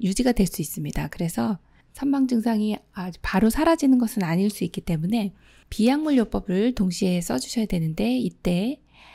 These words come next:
개인의 정체성을 유지하는 방법은 내가 누구라는 것이죠. 그래서 나는 누구인가? 나는 남편이고,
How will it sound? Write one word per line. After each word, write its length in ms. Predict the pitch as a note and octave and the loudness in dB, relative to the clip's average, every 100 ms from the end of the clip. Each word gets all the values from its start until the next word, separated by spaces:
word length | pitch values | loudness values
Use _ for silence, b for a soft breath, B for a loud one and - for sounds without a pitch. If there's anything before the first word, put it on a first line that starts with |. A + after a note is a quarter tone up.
| b b | b b
개인의 380 | - A3 A3+ A#3 | 2 4 4 2
정체성을 800 | G3 F#3 - C4+ C4+ A#3+ A3+ G3+ | 2 0 0 0 2 0 2 0
유지하는 500 | F3+ E3+ G#3+ G#3+ G3+ | 0 0 2 2 -2
방법은 760 | - F3 F#3 G3+ A#3 C#4+ E4+ - b b b b - | 0 0 2 2 2 2 0 -6 b b b b 0
내가 280 | G3+ A#3 A#3 | 2 2 2
누구라는 460 | F#3 G#3+ A#3 F#3+ | 2 2 2 0
것이죠. 760 | E3 D#3+ - - D#3 E3 E3+ E3 _ | -2 -4 -6 -6 -4 -2 -4 -6 _
그래서 560 | F3+ E3 A#3 A#3 F3 G3 | -8 -4 -2 -2 -4 -4
나는 340 | G3 F#3 G3 | 0 2 2
누구인가? 760 | F3+ E3+ A3+ E3+ F3 D#3+ F3 E3 B B B _ | 0 2 2 2 -2 -4 -4 -6 B B B _
나는 260 | F#3 G#3 G#3 | 0 2 4
남편이고, 920 | E3+ F#3 C4+ A#3 G#3+ A#3 D4 F#4 | 2 4 6 6 4 2 2 0